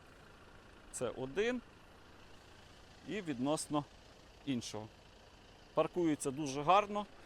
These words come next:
І я пробував неодноразово ще в менших діапазонах. Це також воно класно паркується в,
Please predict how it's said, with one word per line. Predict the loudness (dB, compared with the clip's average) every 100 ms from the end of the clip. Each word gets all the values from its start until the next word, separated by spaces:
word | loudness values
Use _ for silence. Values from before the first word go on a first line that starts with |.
| -18 -20 -14 -6
І | -4 -2 -2 -2 4
я | 6
пробував | 6 4 2 4 6 6
неодноразово | 6 2 4 4 6 6 8 6
ще | 4 0 6 8
в | 8 6
менших | 2 2 2 -2 -4 -18 -20 -20 -14
діапазонах. | -8 2 4 6 4 4 2 2 0
Це | 0
також | -2 0 -2
воно | 0 0
класно | 2 2 0
паркується | -4 -2 2 2 2 -2
в, | 0 2 0